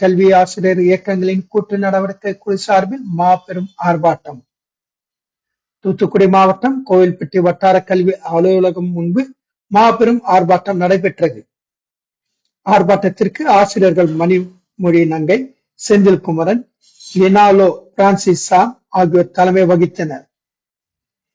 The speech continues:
செல்வராஜ், ராமூர்த்தி, சுரேஷ்குமார் ஆகியோர் முன்னிலை வகித்தனர். ஆசிரியர் கருப்புசாமி தொடக்க உரை நிகழ்த்தினார். ஜெயக்குமார் வரவேற்புரை வழங்கினார். கோரிக்கைகளை விளக்கி செல்வராஜ்,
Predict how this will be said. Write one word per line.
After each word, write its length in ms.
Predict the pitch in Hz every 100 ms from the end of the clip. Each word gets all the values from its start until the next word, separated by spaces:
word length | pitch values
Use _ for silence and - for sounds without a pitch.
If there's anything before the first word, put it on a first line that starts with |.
| _ - -
செல்வராஜ், 560 | 196 196 196 254 - 180
ராமூர்த்தி, 480 | 180 180 175 226 220 -
சுரேஷ்குமார் 640 | 175 185 - 180 196 202 185
ஆகியோர் 300 | 170 170 170 143
முன்னிலை 340 | 170 185 185 180 170
வகித்தனர். 500 | 165 - 156 131 - _ _ _ _ _ _ _ _ _ _ _ _ - 202
ஆசிரியர் 480 | 254 - 254 269 262
கருப்புசாமி 600 | 196 - 190 196 185 254 262
தொடக்க 300 | 185 196 214 180
உரை 140 | 175 175
நிகழ்த்தினார். 580 | 165 170 143 - 78 - _ _ _ _ _ _ _ _ _ 147
ஜெயக்குமார் 560 | 190 180 - 170 175 156
வரவேற்புரை 640 | 170 170 175 151 - 190 214
வழங்கினார். 460 | 170 156 147 147 - _ _ _ _ _ _ _ _ 208
கோரிக்கைகளை 560 | 196 185 190 170 175 160
விளக்கி 360 | 175 185 185 285 262
செல்வராஜ், 540 | - 175 165 170 220